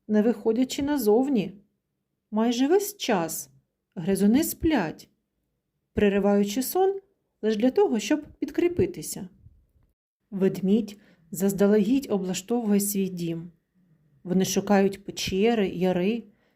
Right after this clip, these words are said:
куди зносять листя, гілки, зверху роблять матрац з гілочок. Коли випадає сніг, він маскує ведмежу схованку і зберігає в ній тепло.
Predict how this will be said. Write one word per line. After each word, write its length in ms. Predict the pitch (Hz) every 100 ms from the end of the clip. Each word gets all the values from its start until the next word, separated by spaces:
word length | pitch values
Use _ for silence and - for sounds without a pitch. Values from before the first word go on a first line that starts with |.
| _
куди 240 | - 190 185
зносять 440 | 214 247 277 285
листя, 500 | 269 208 - - -
гілки, 680 | 185 185 185 - 233 349 370 _ _ _ _ _
зверху 460 | 175 208 349 - 320
роблять 480 | 233 180 175 156 - -
матрац 640 | 294 381 247 156 - - 202
з 120 | 165
гілочок. 720 | 165 220 226 - 170 - - _ _ _ _ _ _ _ _ _
Коли 200 | - 185
випадає 540 | 185 185 180 185 185 175
сніг, 580 | - 185 208 302 - _ _ _ -
він 180 | 202 220
маскує 500 | 262 - - 247 190
ведмежу 440 | 180 180 180 170
схованку 760 | - 214 320 370 226 - 156 - _ _ -
і 60 |
зберігає 640 | 165 165 196 190 294 403 277
в 40 |
ній 140 | 247 311
тепло. 600 | 320 - 208 190 185